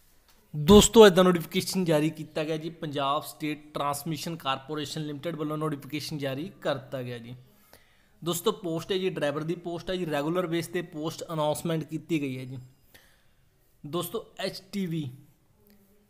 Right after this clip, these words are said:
ਦਾ ਤੁਹਾਡੇ ਕੋਲ ਡਰਾਈਵਿੰਗ ਲਾਇਸੈਂਸ ਹੈ ਤਾਂ ਤੁਸੀਂ ਅਪਲਾਈ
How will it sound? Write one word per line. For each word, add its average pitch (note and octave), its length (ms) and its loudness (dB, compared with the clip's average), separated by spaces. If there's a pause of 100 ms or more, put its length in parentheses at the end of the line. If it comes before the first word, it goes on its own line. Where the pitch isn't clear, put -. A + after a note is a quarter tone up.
(140)
ਦਾ E3+ 100 -2
ਤੁਹਾਡੇ E3+ 260 -4
ਕੋਲ F3 140 -2
ਡਰਾਈਵਿੰਗ D#3 300 0
ਲਾਇਸੈਂਸ E3+ 400 -2
ਹੈ F#3+ 60 -2
ਤਾਂ F#3 200 -6
ਤੁਸੀਂ E3+ 300 -10
ਅਪਲਾਈ D#3 460 -6